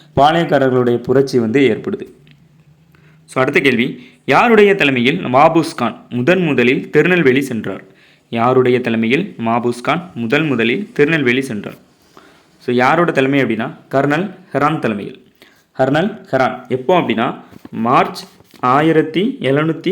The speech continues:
ஐம்பத்தி ஐந்து, மார்ச் மாதம் ஆயிரத்தி எழுநூத்தி ஐம்பத்தி ஐந்துல தான் வந்து என்ன பண்ணுறாரு, கர்னல் ஹெரான் தலைமையில ஒரு கம்பெனி படையை அழைத்துக்கிட்டு மாபூஸ் கான் வந்து திருநெல்வேலியை நோக்கி, அஹ், போறாங்க.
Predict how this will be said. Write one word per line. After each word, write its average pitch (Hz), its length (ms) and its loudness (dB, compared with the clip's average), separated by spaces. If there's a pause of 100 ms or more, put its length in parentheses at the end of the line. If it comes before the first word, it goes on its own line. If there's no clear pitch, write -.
ஐம்பத்தி 143 460 0
ஐந்து, 104 480 -4
மார்ச் 151 300 0
மாதம் 143 460 -4
ஆயிரத்தி 151 520 2
எழுநூத்தி 131 320 0
ஐம்பத்தி 127 380 -2
ஐந்துல 127 300 0
தான் 127 260 -2
வந்து 113 200 0
என்ன 123 160 -2
பண்ணுறாரு, 110 340 -6 (440)
கர்னல் 131 520 -2 (120)
ஹெரான் 139 320 0 (360)
தலைமையில 127 400 0
ஒரு 113 160 -2
கம்பெனி 127 400 0
படையை 127 340 0
அழைத்துக்கிட்டு 117 600 -4 (380)
மாபூஸ் 147 300 2
கான் 139 140 0
வந்து 123 520 2
திருநெல்வேலியை 156 500 2
நோக்கி, 117 320 -2 (480)
அஹ், 101 500 -8
போறாங்க. 107 380 -2